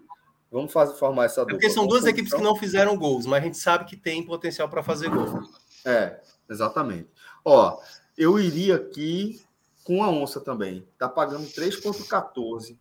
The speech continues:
Speaker 1: essa odd da gente.
Speaker 2: É.
Speaker 1: Eu acho
Speaker 2: Vai,
Speaker 1: que vai bem.
Speaker 2: vai trazer mais duas onças, né? Se
Speaker 1: É, vamos trazer aí. Ver se traz uma família.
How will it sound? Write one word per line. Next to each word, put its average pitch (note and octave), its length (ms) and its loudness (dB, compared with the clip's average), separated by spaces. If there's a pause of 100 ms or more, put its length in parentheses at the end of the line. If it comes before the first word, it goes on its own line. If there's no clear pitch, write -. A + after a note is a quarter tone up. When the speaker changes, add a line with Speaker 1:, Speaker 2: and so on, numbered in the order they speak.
Speaker 1:
essa A2+ 300 -8
odd G2 240 -4
da G2+ 160 -4
gente. F#2 260 -10
Speaker 2:
É. F#2 240 -14 (320)
Speaker 1:
Eu C3 80 -4
acho C3+ 120 0
Speaker 2:
Vai, B2 60 -10
Speaker 1:
que D3+ 60 -12
vai D#3+ 160 0
bem. F#2+ 300 -6 (360)
Speaker 2:
vai B2 200 0
trazer C3+ 320 0
mais D3 180 0
duas D#3 220 -6
onças, A2 320 -8
né? B2 100 -12
Se A#2+ 300 -18 (280)
Speaker 1:
É, F2 340 -6 (200)
vamos - 180 -20
trazer G2 380 -8
aí. E2 220 -8 (280)
Ver G#2+ 120 -10
se A2+ 120 -14
traz G#2 240 -2
uma G#2 100 -8
família. F2+ 440 -12